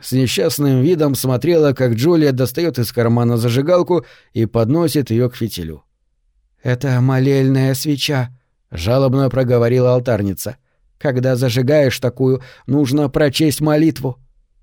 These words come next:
«Так прочтите», посоветовала Джулиет, наклонила фитиль к пламени зажигалки, и он тут же занялся. Я думал, суккуб поведёт нас к алтарю, но она ждала,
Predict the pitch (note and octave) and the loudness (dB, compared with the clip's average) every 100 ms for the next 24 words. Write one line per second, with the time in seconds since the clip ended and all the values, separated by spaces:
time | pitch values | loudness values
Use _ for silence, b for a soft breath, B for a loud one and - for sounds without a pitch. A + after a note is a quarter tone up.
0 | _ - - C#3+ C3+ - D3+ C#3 - - | _ -20 -6 -6 -4 -4 -4 -4 -6 -6
1 | F#3 D3 - - - _ _ _ - A2 | -6 -6 -10 -14 -16 _ _ _ -8 -4
2 | A#2+ A#2 A2 A2 A2 A2 A2 E3 E3+ E3 | 0 0 0 2 2 2 2 2 2 -2
3 | - A2 A#2 B2+ C3 E3 D#3 C#3+ - C3 | -6 -6 -4 0 0 2 2 0 0 -2
4 | C#3+ B2+ - C3 B2+ B2 A#2+ G#2+ G2+ A2 | 0 -2 -2 -2 0 0 0 -2 -2 0
5 | D#3 E3+ F#3 E3 B B B B2 B2+ A#2+ | 0 2 0 -2 B B B 0 2 0
6 | D#3 A#2+ C3 A#2 A#2 A2 - - - _ | 0 0 -2 0 -2 -2 -6 -12 -18 _
7 | _ _ _ _ _ - A2 F3+ G3 G#3 | _ _ _ _ _ -6 -2 0 0 2
8 | F#3 - E3 G#3 G3 D#3+ C#3 C#3+ E3+ D#3+ | 0 0 -2 -2 -2 0 0 2 0 0
9 | D#3 - D#3+ - D#3 C#3+ F#2+ D2 _ _ | -4 0 -2 2 2 2 0 -4 _ _
10 | _ F2 G#2 B2+ C#3 A#2 F#2 A2 D#3 | _ -4 -2 0 0 0 0 0 0